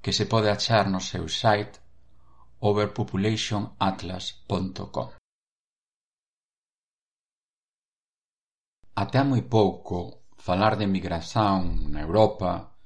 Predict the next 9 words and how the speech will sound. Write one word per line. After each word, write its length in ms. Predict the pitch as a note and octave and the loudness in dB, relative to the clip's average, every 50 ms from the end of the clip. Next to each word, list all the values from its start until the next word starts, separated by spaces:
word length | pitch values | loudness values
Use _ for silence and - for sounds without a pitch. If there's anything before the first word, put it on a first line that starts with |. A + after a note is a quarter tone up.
| - - - - | -20 -20 -20 -16
sen 240 | - - - E2 D#2+ | -12 -8 -6 -6 -6
considerala 640 | - - D#2 C#2+ - D#2+ D#2 D#2 F2+ F#2+ F#2+ F2 - | -6 -8 -8 -8 -8 -8 -6 -2 0 2 2 0 0
positiva, 800 | - A#2 - C3 - - - F#2+ F2+ D#2+ F2 - - A#2+ - - - - - - - - - - - - - | -2 -4 -2 -2 -4 -2 -2 -2 -2 -2 -4 -8 -8 -10 -12 -16 -20 -20 -20 -20 -20 -20 -20 -20 -20 -14 -6
era 240 | - B2 B2 B2 A#2+ | -2 0 0 0 0
considerado 720 | - A2 G#2 - - G#2+ G2+ G2+ G#2 G2+ G2 G#2 A2 G#2+ | 0 -2 -2 -2 -2 0 2 4 6 6 6 4 0 -2
como 240 | - F#2 F2 F2 F2+ | -4 -4 -2 0 2
algo 180 | F2+ F2 F2 F2 D#2+ | 2 0 0 -4 -6
de 100 | E2 D#2 | -6 -8
ultradereita. 680 | - - D2+ C#3 C#3 C#2+ - - - - - - - | -10 -10 -10 -10 -10 -10 -12 -12 -16 -16 -18 -20 -20